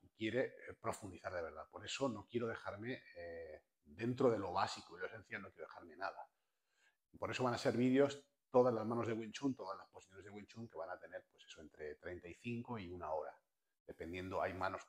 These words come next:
más simples. ¿Qué, qué uso podemos dar cuando hablamos, por ejemplo, de un puño simple? El puño simple tiene diferentes aplicaciones,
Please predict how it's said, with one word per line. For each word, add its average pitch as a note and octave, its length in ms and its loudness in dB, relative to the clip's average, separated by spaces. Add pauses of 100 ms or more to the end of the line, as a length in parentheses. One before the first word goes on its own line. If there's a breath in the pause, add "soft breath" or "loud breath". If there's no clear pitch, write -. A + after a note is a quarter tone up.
más E2 280 -8
simples. F2 480 -10
¿Qué, F2 280 -6
qué F#2 100 -4
uso F#2+ 320 -6
podemos F#2 320 -2
dar G2+ 240 2 (260 soft breath)
cuando D#2 220 0
hablamos, D#2+ 240 2
por F2+ 160 -8
ejemplo, G2 400 -4
de E2 100 -4
un F2 140 -8
puño E2 300 -14
simple? - 380 2
El - 60 -20
puño E2+ 200 -14
simple F#2+ 320 -10
tiene E2 300 -14 (100)
diferentes - 400 -16
aplicaciones, A2+ 640 -6